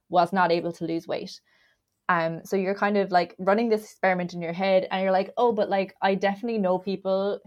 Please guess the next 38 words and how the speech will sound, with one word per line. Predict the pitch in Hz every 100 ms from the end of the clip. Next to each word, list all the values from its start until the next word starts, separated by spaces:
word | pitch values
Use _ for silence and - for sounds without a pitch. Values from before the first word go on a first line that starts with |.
| 196
who | 185
have | 175 170 170 170
lost | 175 165 -
weight | 175 165 165
eating | 180 165
carbs. | - 151 143 - - _ _ _
So | 214
I | 202
guess | 196 196 202 - _ _
in | 214 214
this | 208 202
world | 180 175 170 175 175
that | 180
I'm | 175 -
actually | 180 180 202
living | 175 175 175
in, | 156 160 175 -
that's | 170 -
not | 185 160 - _ -
a |
concrete | 190 175 180 - - 190
rule." | 190 170 202 - _ _ _
So | -
you | 202 208
can | 202
kind | 202 190
of | 185
start | 180 175 170
to | 190
expand | 170 - 180 185
your | 175
model | 170 175 170
then. | 156 156 160 185
So | -
you | 175 175
can | 180 175
maybe, | 170 165
like, | 165